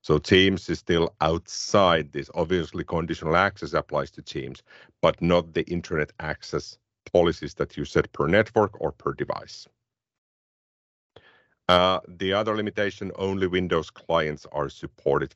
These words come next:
for now if you want to do per device controlling. So if you have a Mac O S like I have on the MacBook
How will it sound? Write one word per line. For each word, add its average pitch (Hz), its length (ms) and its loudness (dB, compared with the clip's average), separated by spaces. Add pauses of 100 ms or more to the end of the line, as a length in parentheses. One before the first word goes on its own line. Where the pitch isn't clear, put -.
for 69 140 0
now 64 420 0 (560)
if 78 180 0
you 82 120 2
want 80 240 2
to - 120 -10
do 76 140 -2
per 82 320 0
device 78 540 -2
controlling. 55 720 -8 (380)
So 67 160 -2
if 69 140 -4
you 71 80 0
have 78 120 0
a 76 40 2
Mac 95 280 2
O 107 160 2
S 101 160 -4
like 80 240 -4
I 76 100 -2
have 76 160 -2
on 76 140 -6
the 76 80 -6
MacBook 76 380 -6